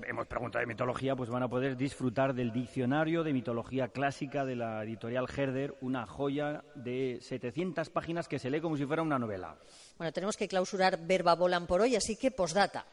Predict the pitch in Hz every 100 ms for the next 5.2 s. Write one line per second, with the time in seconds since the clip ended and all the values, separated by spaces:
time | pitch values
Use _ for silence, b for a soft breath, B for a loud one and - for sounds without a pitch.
0 | b b - 127 120 131 123 113 110 135
1 | 135 - 131 151 165 156 131 131 117 113
2 | 139 196 110 87 - - - 110 - -
3 | 95 90 113 120 139 135 120 135 131 139
4 | 120 113 139 135 139 127 127 127 123 135
5 | 143